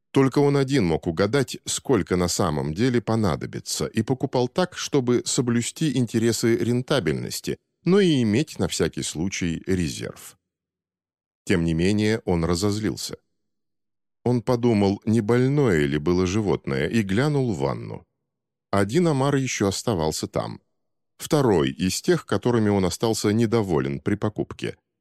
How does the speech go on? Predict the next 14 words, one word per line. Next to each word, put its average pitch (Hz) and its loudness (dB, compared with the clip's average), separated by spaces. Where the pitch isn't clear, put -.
Может, 87 2
они 87 0
уже 78 0
начали 78 -2
поедать 78 0
себя 87 0
изнутри, 98 0
а 73 -4
может, 73 -4
там 78 -2
какой-нибудь 76 -4
вирус 76 -4
или 73 -4
паразит. 71 -4